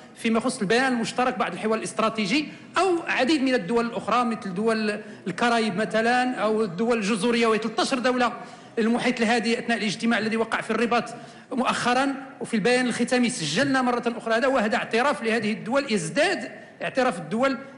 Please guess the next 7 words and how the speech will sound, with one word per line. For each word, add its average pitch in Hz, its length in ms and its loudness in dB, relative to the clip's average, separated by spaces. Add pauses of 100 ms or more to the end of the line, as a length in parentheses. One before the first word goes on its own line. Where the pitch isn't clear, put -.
(100)
بهذه 233 260 2
المبادرة. 180 440 0 (300)
ثانياً 277 520 2
إعادة 311 200 2
التأثير - 480 -2
السياسي 240 680 0 (340)
للمسلسل 214 1500 2